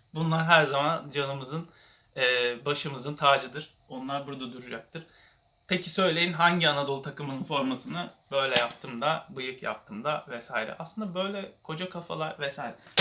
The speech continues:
Neyse, maç yorumu bitti. Maç koltuğundan bu haftalık bu kadar. Umarım Antalyaspor, Sivasspor maçına dair aldığım notları beğenmişsinizdir.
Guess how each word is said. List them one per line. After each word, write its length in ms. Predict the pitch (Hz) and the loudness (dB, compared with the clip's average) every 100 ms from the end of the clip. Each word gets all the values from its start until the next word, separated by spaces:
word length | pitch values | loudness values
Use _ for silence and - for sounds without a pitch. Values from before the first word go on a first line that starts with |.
| 160 | -4
Neyse, 260 | 165 139 | -6 -6
maç 320 | 113 139 151 | -6 -6 -6
yorumu 300 | 165 151 160 | -6 -6 -6
bitti. 240 | 160 160 156 | -8 -10 -6
Maç 260 | 139 147 | -4 -4
koltuğundan 600 | - 170 147 160 147 151 | 0 0 0 -2 2 4
bu 60 | 143 | 4
haftalık 420 | 139 139 139 135 | 2 2 -4 -6
bu 60 | - | -2
kadar. 340 | 139 139 151 - - | 2 2 0 -6 0
Umarım 420 | 185 185 180 175 | 10 10 10 8
Antalyaspor, 760 | 143 147 151 156 156 - - 151 | 4 4 8 8 8 2 0 0
Sivasspor 580 | 147 143 135 - - 139 | 0 2 2 0 -4 -4
maçına 320 | 127 143 127 | -4 -6 0
dair 220 | 117 117 | 0 0
aldığım 340 | 117 107 - 110 | -2 -4 -6 -10
notları 380 | 123 - 117 | -8 -6 -2
beğenmişsinizdir. 840 | 131 143 147 147 139 127 131 151 | 2 2 0 -8 -12 -12 -8 -10